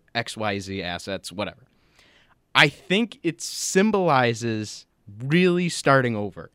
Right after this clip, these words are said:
and really hitting the reset button. Sure, you can trade Eichel and argue that too, but Ristolainen's been a sticking point in everyone's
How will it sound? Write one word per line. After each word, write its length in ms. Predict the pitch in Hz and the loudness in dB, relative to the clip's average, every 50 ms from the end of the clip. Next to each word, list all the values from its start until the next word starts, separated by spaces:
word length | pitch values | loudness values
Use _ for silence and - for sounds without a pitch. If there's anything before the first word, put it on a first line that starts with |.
| _ | _
and 340 | - 131 123 120 131 139 160 | -4 -4 -4 -4 -6 -6 -4
really 580 | 185 214 220 208 208 202 196 202 196 196 190 - _ _ _ _ | -2 2 4 4 6 4 4 2 0 -4 -6 -10 _ _ _ _
hitting 320 | - 120 127 156 185 214 | -6 -4 -2 0 0 0
the 80 | 208 196 | -2 -2
reset 520 | 185 180 180 165 - - 160 151 151 _ | -2 -4 -4 -4 -2 0 0 0 0 _
button. 440 | - 156 160 127 151 151 147 143 139 _ _ _ _ _ _ _ _ _ | 0 0 0 0 -2 -6 -10 -10 -12 _ _ _ _ _ _ _ _ _
Sure, 320 | - - - - 143 147 | -16 -8 -2 2 4 4
you 120 | 147 156 | 4 4
can 140 | 151 165 156 | 2 0 0
trade 200 | - - 160 147 | 2 4 4 4
Eichel 320 | 135 139 143 - 143 139 139 | 4 2 0 0 -2 -2 -2
and 80 | 135 - | -2 -4
argue 280 | 117 117 127 135 143 143 | -4 -4 -2 -2 -4 -2
that 260 | 139 139 135 131 - | 0 0 0 -2 -4
too, 440 | - - 147 135 123 117 113 117 117 _ _ _ _ _ _ _ _ _ _ _ _ _ _ _ _ _ _ _ _ _ _ _ _ | -6 -2 0 0 2 0 0 -4 -6 _ _ _ _ _ _ _ _ _ _ _ _ _ _ _ _ _ _ _ _ _ _ _ _
but 100 | - 160 | -4 0
Ristolainen's 520 | 180 208 - - 160 170 185 175 170 160 | 0 0 -2 -4 -8 -10 -8 -8 -8 -8
been 120 | - 160 151 | -6 -6 -6
a 60 | 127 | -6
sticking 460 | - - - - 165 156 - 160 147 | -8 -10 -10 -8 -8 -6 -6 -6 -8
point 340 | - - - 143 139 139 - _ _ _ _ | -8 -6 -6 -6 -6 -6 -8 _ _ _ _
in 160 | - 113 107 - _ - | -12 -12 -12 -10 _ 0
everyone's 960 | 139 170 165 151 160 165 160 156 156 151 151 151 156 156 156 - - - - | 2 2 2 2 0 -2 -2 -2 -2 -2 -2 -2 -4 -6 -8 -10 -12 -16 -20